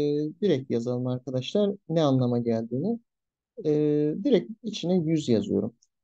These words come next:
Böyle bir şekilde yazarsak ne sonuç verdiğini daha önce de uygulamıştık arkadaşlar. Hatırlarsanız sıfır ile yüz arası sayılar demek. Ben öne yıldız işareti koyarsam ne yapar arkadaşlar? Hesaplarımı, evet, yaptı. Gördüğünüz gibi.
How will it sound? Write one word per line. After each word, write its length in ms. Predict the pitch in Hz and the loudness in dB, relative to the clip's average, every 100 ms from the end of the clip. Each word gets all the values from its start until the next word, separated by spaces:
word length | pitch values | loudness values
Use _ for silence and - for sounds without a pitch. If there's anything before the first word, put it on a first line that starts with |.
| - | -2
Böyle 280 | 196 370 339 | 4 6 4
bir 40 | |
şekilde 360 | 240 240 233 247 | 2 2 4 6
yazarsak 560 | 277 170 165 - 233 233 | 6 4 4 4 2 6
ne 140 | 233 | 6
sonuç 320 | 226 165 - | 6 2 2
verdiğini 320 | 151 147 233 | 2 4 4
daha 160 | 220 156 | 4 4
önce 160 | 139 147 | 2 2
de 60 | |
uygulamıştık 580 | 185 156 151 143 135 - | 2 4 2 0 -4 -6
arkadaşlar. 480 | 127 127 123 - - | -6 -4 -6 -6 -2
Hatırlarsanız 680 | 196 - 127 117 117 202 | -2 0 0 0 0 -4
sıfır 320 | - 320 - 175 | 0 0 2 4
ile 100 | 190 | 6
yüz 160 | 160 | 6
arası 280 | 127 147 240 | 4 2 -2
sayılar 540 | - 156 131 120 98 | 0 2 2 2 0
demek. 200 | 98 98 - _ _ _ - | -4 -8 -12 _ _ _ -6
Ben 240 | 156 254 370 | 2 4 6
öne 460 | 330 247 156 135 - _ - | 8 8 6 2 -6 _ -4
yıldız 460 | 135 156 185 349 349 | 2 6 8 8 8
işareti 500 | - 208 190 196 233 | 8 6 6 4 4
koyarsam 500 | 196 190 196 185 156 | 6 6 4 2 4
ne 60 | |
yapar 300 | 143 131 139 | 2 2 2
arkadaşlar? 600 | 131 131 139 131 - 226 - _ _ | 2 0 -2 -2 -2 -4 -4 _ _
Hesaplarımı, 880 | 226 233 220 - 143 151 170 220 233 _ _ _ - | -2 0 -2 0 0 0 -2 -2 -4 _ _ _ -4
evet, 220 | 196 135 135 156 | 0 0 -2 0
yaptı. 460 | 147 135 - - - _ | 2 2 -4 -12 -12 _
Gördüğünüz 420 | 156 135 131 117 | 2 4 2 0
gibi. 160 | - - | -2 -10